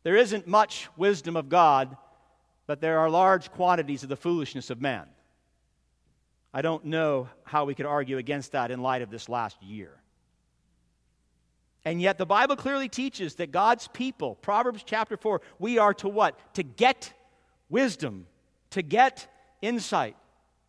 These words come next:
The sage says, "Do not forsake her," meaning wisdom, "and she will keep you. Love her, and she will guard you."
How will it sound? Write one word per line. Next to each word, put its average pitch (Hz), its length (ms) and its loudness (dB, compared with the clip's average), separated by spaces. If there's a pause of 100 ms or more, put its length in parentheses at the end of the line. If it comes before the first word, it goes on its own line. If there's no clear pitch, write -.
(580)
The 180 80 -4
sage 247 320 2
says, 214 220 0
"Do 254 140 -2
not 269 240 2
forsake 247 520 0
her," 233 340 4
meaning 214 320 -2
wisdom, 208 400 2 (200)
"and 196 120 -6
she 240 160 -2
will 247 140 0
keep 247 340 -6
you. 170 240 -6 (300)
Love 214 520 4
her, 208 420 2
and 190 180 -4
she 208 260 -8
will 180 220 -4
guard 220 540 2
you." 120 280 -10